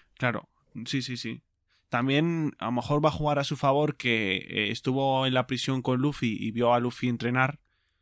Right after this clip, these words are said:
y, pues, a lo mejor se viene arriba y dice, "Bueno, pues voy a intentarlo yo también".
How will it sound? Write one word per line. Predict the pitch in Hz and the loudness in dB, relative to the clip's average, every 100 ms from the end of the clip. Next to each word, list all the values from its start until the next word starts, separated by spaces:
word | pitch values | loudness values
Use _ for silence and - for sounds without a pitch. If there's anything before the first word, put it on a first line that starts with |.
| _ _ | _ _
y, | 120 117 113 113 | -6 -4 -4 -6
pues, | - - - - - - - - - - - - - - | -4 0 0 0 -6 -16 -14 -12 -12 -12 -4 0 2 0
a | 120 | -2
lo | |
mejor | 110 - 123 | -8 -4 -4
se | - 123 | -2 0
viene | 123 127 | 0 0
arriba | 127 117 135 127 131 | -2 -2 2 4 4
y | 120 | 2
dice, | 110 - 104 | -2 -6 -8
"Bueno, | 95 - | -8 -10
pues | - 90 92 - | -6 -4 -4 -4
voy | 123 123 | -2 -2
a | |
intentarlo | 113 101 107 101 | -2 -6 -8 -6
yo | 95 | -6
también". | 90 101 90 | -6 -4 -6